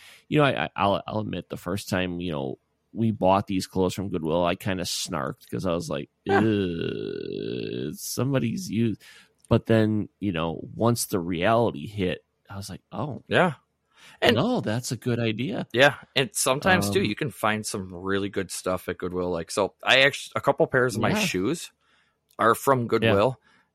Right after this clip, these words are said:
Speaker 2: and you would have thought that I actually went out to, like, Foot Locker or Champs Sporting Goods and bought 'em because
Speaker 1: Right.
Speaker 2: they're, they're in excellent condition. Um,
Speaker 1: Mm-hmm.
Speaker 2: I think one of my, uh,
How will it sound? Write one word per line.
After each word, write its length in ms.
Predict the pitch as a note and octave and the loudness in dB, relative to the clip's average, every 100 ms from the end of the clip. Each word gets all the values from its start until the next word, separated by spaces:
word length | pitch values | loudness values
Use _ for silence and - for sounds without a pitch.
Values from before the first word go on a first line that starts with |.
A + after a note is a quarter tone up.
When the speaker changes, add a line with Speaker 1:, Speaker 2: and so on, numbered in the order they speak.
| - | 0
Speaker 2:
and 440 | A2 G#2+ A2 G#2 | 4 4 4 0
you 220 | - A#2+ | -2 2
would 80 | C#3 | 4
have 100 | C3+ - | 4 4
thought 260 | B2+ A#2+ | 4 6
that 100 | - | 4
I 240 | A2+ A2 G#2+ | 4 4 4
actually 640 | - A2 - A#2 G#2+ G#2+ G#2 | 4 2 2 2 4 2 0
went 200 | - A2 G#2 | 0 2 2
out 200 | G#2+ - | 2 0
to, 100 | G#2 | 0
like, 160 | F#2+ - | 0 2
Foot 240 | B2 - | 2 4
Locker 560 | G#2 G2 - F#2+ F#2 F#2+ | 4 4 2 0 2 0
or 360 | F#2 F#2 F2 | 2 2 0
Champs 360 | - - D#2+ - | -2 0 0 -2
Sporting 360 | - A2+ G#2 F#2+ | -2 0 0 -2
Goods 260 | E2+ E2+ | -4 -6
and 320 | - G2 F2+ E2+ | -4 -2 -2 -2
bought 240 | F2 E2 | -2 -2
'em 120 | - - _ - | -8 -18 _ -8
because 640 | F#2+ - F#2+ - F#2+ F2+ | -6 -2 2 2 2 -2
Speaker 1:
Right. 60 | - | 0
Speaker 2:
they're, 200 | A#2 G2+ | 0 2
they're 300 | A#2 A#2 A#2 | 4 4 4
in 160 | G2+ A2 | 2 0
excellent 460 | - A#2+ - B2 A2+ | 2 0 0 -4 -2
condition. 640 | A2+ G#2 G#2+ G#2 A2+ G#2+ - - - _ - | -4 -2 0 0 0 -2 -4 -16 -20 _ 2
Um, 360 | A2 G2+ F#2+ C#3 | 6 6 6 4
Speaker 1:
Mm-hmm. 140 | D3+ D#4 | 2 2
Speaker 2:
I 80 | A2 | 2
think 180 | A2 - | 0 0
one 260 | G#2+ A#2 B2 | 2 4 4
of 180 | A#2 | 2
my, 320 | A#2+ A2 G#2+ G#2 | 2 2 4 4
uh, 240 | G2 F#2+ | 4 2